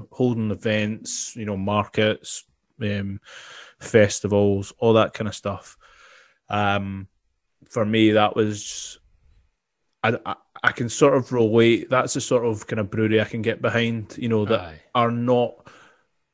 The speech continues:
Speaker 1: they're not trying to be, like, as he, as Ben said, not trying to be, like,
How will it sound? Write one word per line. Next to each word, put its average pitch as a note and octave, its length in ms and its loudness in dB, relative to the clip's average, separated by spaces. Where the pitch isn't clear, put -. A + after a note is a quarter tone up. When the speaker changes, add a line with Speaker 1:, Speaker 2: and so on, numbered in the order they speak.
Speaker 1:
they're B2 120 -4
not C3+ 260 0
trying B2 260 0
to A2 120 0
be, G#2+ 480 0
like, A2 260 -2
as A2+ 220 -2
he, G#2+ 100 0
as A2 160 0
Ben A2 280 2
said, G#2 360 -2
not A#2 240 -4
trying A#2 200 2
to G#2+ 40 0
be, G#2+ 160 0
like, G#2 380 -8